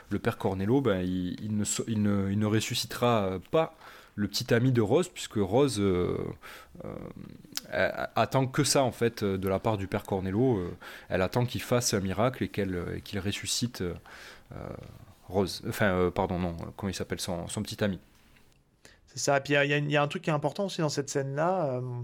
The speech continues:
Speaker 2: c'est que, donc, on, on apprend, enfin,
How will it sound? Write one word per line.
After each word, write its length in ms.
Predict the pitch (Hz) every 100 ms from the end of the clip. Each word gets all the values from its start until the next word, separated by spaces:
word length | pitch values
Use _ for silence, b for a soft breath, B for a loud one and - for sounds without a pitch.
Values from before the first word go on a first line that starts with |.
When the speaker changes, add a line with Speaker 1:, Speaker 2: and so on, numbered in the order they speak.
| 123 B B B
Speaker 2:
c'est 240 | - 147
que, 720 | 147 147 143 143 139 139 131 127
donc, 180 | 135 127
on, 160 | 135 135
on 100 | 139
apprend, 320 | 135 135 - 151
enfin, 240 | 143 110